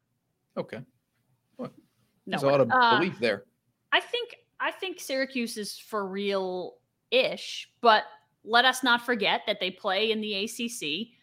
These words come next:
Speaker 2: with several teams who are ranked in the top twenty-five that they're gonna play against. Listen, those are good teams. Those are teams that Syracuse hasn't beaten in a hundred years, it feels
Speaker 1: Okay,
Speaker 2: like.
Speaker 1: they're nice
Speaker 2: So
Speaker 1: teams, but they're not New Year's Day Bowl teams.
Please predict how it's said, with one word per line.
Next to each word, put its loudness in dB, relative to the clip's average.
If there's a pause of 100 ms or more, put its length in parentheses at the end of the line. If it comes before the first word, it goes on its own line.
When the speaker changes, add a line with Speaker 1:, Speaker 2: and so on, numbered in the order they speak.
(280)
Speaker 2:
with 0 (300)
several 4
teams -2
who 2
are 2
ranked 2
in -4
the -4
top 2
twenty-five 0
that -4
they're -4
gonna -6
play -2
against. -4 (380)
Listen, -4
those 4
are 4
good 0
teams. 4
Those 4
are -4
teams 2
that -4
Syracuse -2
hasn't 4
beaten 2
in 2
a 4
hundred 0
years, -2
it -8
feels -4
Speaker 1:
Okay, 0
Speaker 2:
like. -10
Speaker 1:
they're -2
nice 0
Speaker 2:
So 6 (140)
Speaker 1:
teams, 0
but -2
they're 6
not 4 (320)
New 4
Year's 4
Day 6
Bowl 2
teams. -4